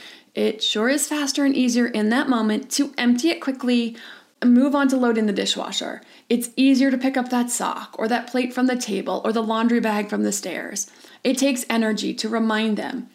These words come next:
see how long it takes, or finally just put your foot down and tell them to come and do their duty if they've forgotten again. You pick up their blocks. Now, this is for younger kids, not mine. Pick up their blocks and put them away, the trains, or empty the dishwasher when all you want to do is be done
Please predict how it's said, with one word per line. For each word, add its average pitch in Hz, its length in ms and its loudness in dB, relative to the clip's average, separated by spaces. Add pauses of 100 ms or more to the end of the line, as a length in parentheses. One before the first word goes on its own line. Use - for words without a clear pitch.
see 247 220 -2
how 233 180 0
long 220 260 -2
it - 140 -6
takes, - 440 -6 (640)
or 240 120 0
finally 240 520 2
just 233 300 -2
put 247 180 -4
your 220 120 -2
foot 254 240 0
down 208 240 0
and 208 120 0
tell 214 200 -2
them 208 160 -2
to 226 100 -2
come 214 480 -2
and 214 160 0
do 208 240 0
their 196 160 0
duty 202 400 -2
if 196 100 -8
they've 208 160 -6
forgotten 208 540 -6
again. 208 540 -4 (680)
You 214 120 -4
pick 277 260 -2
up 262 160 -2
their 277 100 2
blocks. 247 380 0
Now, 208 80 0
this 208 180 0
is 208 60 -6
for 240 80 0
younger 208 260 2
kids, 254 280 2
not 233 160 0
mine. 196 240 -2 (140)
Pick 262 140 0
up 262 140 -2
their 262 120 0
blocks 247 360 0
and 247 100 2
put 240 200 -4
them 226 100 0
away, 220 380 -2
the 220 100 -4
trains, 208 460 -2
or - 100 -6
empty 233 240 0
the 247 100 0
dishwasher 226 540 0
when 233 180 -2
all 233 200 0
you 285 120 0
want 269 200 2
to 247 80 0
do 214 260 -2
is - 160 -8
be 226 160 -2
done 220 680 0